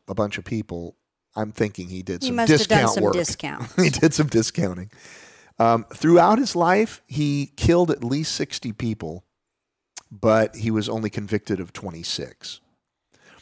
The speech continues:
Speaker 2: Hmm.
Speaker 1: And so what kind of sentence do you think they gave to Doctor Marcel?
Speaker 2: Hmm.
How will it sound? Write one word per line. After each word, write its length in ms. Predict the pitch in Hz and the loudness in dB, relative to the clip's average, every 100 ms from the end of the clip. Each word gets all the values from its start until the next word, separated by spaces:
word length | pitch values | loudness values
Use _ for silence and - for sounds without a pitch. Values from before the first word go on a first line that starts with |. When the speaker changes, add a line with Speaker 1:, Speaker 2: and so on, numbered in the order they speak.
| - - - _ _ _ - | -20 -20 -20 _ _ _ -6
Speaker 2:
Hmm. 120 | 302 | 0
Speaker 1:
And 420 | 110 107 110 - | 2 4 2 0
so 580 | 156 127 120 117 117 - _ | 0 4 6 6 4 -2 _
what 320 | 151 226 - | -4 -4 -2
kind 300 | - 277 269 | -6 -4 0
of 140 | 190 | -2
sentence 640 | 165 - 170 170 165 120 - | -2 -4 -4 -4 -4 -6 -8
do 120 | 107 | -8
you 80 | 101 | -8
think 280 | - 98 - | -6 -10 -8
they 120 | 92 | -10
gave 340 | 98 92 92 - | -8 -8 -10 -12
to 140 | 95 | -14
Doctor 380 | 87 82 98 87 | -10 -10 -10 -14
Marcel? 580 | 78 82 - 71 58 - _ _ _ _ _ _ _ _ _ _ _ _ _ _ _ _ _ _ _ _ _ _ _ | -14 -12 -10 -10 -12 -16 _ _ _ _ _ _ _ _ _ _ _ _ _ _ _ _ _ _ _ _ _ _ _
Speaker 2:
Hmm. 720 | 226 214 214 190 180 170 165 | -10 -6 -4 -4 -4 -4 -6